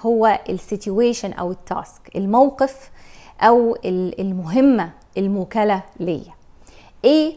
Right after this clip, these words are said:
هو الاكشن؟ ايه الفعل اللي انا عملته؟ الار هي الريزلت، ايه النتيجة اللي ترتبت على الفعل اللي انا عملته؟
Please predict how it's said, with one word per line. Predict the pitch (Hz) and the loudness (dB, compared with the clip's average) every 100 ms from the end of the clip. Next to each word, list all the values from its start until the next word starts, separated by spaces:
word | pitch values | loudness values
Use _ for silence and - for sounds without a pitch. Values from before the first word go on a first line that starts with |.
| - | -4
هو | 233 233 | 4 6
الاكشن؟ | 208 - 196 - - - - - | 6 0 -4 -4 -16 -16 -20 -4
ايه | 240 285 233 240 | 0 0 0 -2
الفعل | 202 - 247 233 208 | -2 0 2 2 -2
اللي | - 185 165 | -4 -4 -4
انا | - 214 | -2 -2
عملته؟ | 170 175 165 - - - _ _ _ _ _ _ 190 | -4 -6 -10 -10 -20 -20 _ _ _ _ _ _ -4
الار | 175 - 240 254 240 - | 0 4 6 6 0 -6
هي | 226 226 190 | 0 0 0
الريزلت، | 190 202 180 165 - - | -2 -4 -4 -12 -14 -2
ايه | 240 196 208 | -2 0 -4
النتيجة | 190 175 - 294 220 202 | -4 -6 0 2 2 0
اللي | 185 | -2
ترتبت | 180 170 165 220 208 202 | -6 -12 -6 -4 -4 -6
على | 175 185 185 | -8 -6 -6
الفعل | - 175 - - 262 233 180 - | -8 -10 -12 2 4 4 -2 -10
اللي | 180 175 | -6 -6
انا | 175 | -6
عملته؟ | 170 147 - | -12 -16 -18